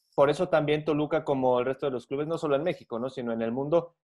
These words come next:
trabajando a distancia, ¿no? C-, ¿cómo va esta situación? ¿Cómo,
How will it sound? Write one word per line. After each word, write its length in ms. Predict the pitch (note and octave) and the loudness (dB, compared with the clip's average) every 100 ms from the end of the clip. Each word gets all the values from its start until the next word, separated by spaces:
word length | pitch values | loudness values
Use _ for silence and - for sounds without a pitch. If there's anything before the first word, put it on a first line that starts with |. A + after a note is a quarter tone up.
| - | 0
trabajando 560 | B2+ B2 B2+ D#3+ E3 | 4 6 4 2 4
a 80 | D3 | 4
distancia, 580 | B2 A#2 B2+ A#2 - G#2+ | 4 0 0 0 -4 -6
¿no? 240 | A#2 D#3 D#3 | -4 -2 -4
C-, 100 | F3 | -4
¿cómo 280 | - F#3 G3 | 0 4 6
va 100 | F#3 | 6
esta 220 | F#3 F#3+ | 4 0
situación? 640 | F3 D#3 - C3 - D#3+ | -2 -4 -2 -2 -2 -4
¿Cómo, 420 | D#3+ F3+ F3+ F3+ | -2 0 0 -2